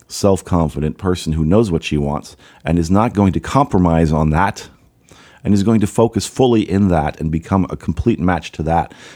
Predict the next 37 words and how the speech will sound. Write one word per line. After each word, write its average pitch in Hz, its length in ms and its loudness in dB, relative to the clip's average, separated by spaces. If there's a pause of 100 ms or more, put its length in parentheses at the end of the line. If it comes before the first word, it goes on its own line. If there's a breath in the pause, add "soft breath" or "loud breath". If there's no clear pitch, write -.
(160 loud breath)
And 104 140 2
then 127 120 4
we'll 123 120 4
see - 160 0
what 123 120 4
happens. 117 380 0
And 90 100 2
if 95 140 -2
you're 120 140 4
the 117 100 2
one 113 200 4
that 101 140 0
comes 104 220 -2
back 101 320 0
as 90 100 0
a 92 60 2
match 104 280 0
to 98 40 -6
that, 92 200 2
then 87 200 2
wonderful. 90 580 2 (300 loud breath)
I'll 98 160 2
look 85 180 0
forward 80 360 -2
to 73 100 -6
that. 65 220 -6
But 78 160 -4
if - 160 -8
you, 82 100 -4
if 78 180 -6
it's 76 140 -4
somebody 107 420 2
else, 131 220 0
then 73 160 -6
it's 69 100 -6
somebody 85 360 0
else. 107 380 -6